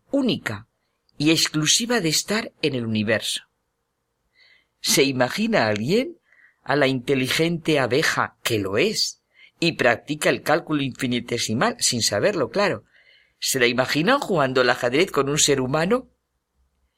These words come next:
Por eso se revela mi razón cuando se habla y se plantea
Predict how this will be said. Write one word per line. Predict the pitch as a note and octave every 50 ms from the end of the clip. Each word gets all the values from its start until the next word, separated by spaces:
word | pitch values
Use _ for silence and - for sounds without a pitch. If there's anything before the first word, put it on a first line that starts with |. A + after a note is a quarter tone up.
| _ _ _ _ _ _ _ _ _ _ _ -
Por | E3 D#3+ C3+
eso | E3 - F3+ D#3+
se | - D3
revela | B2 B2 B2 C3+ D3 C#3 A#2+
mi | A#2 D#3 E3+
razón | - C3 A2 - - A2+ G#2+ G#2+ - - _ _ _ _ _ _ _ _ _ _ _ -
cuando | - B2+ C3+ C3+ E3 E3+
se | - - D#3 E3
habla | F3 F3+ E3 E3+ D#3+ D3+ D#3 - _ _ _ -
y | A2+ A2
se | - - F3+ F3
plantea | - C#3+ B2 A2 A2 G#2 - D3+ C3 A2+ G2+ G2 - _